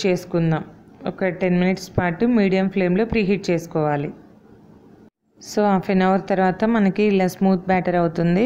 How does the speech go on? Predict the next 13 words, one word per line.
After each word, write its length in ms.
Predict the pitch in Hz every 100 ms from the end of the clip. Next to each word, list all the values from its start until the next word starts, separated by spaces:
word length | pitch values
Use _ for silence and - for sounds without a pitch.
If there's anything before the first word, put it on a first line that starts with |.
| 247
ఎందుకంటే 320 | 185 185 185 185
ఇది 80 | 175
ఉప్మా 220 | 165 180 180
రవ్వతో 260 | 180 175 175
చేస్తున్నాం 440 | 175 165 - 170 165 165
కదా. 140 | 180 330 - - - - -
So, 60 | 208
ఇప్పుడు 180 | 196 185 190
ఏంటంటే, 340 | 196 202 196 208
మనం 140 | 202 202
ఒక 120 | 190 -
త్రీ 120 | 190 185
స్పూన్స్ 480 | - 185 190 202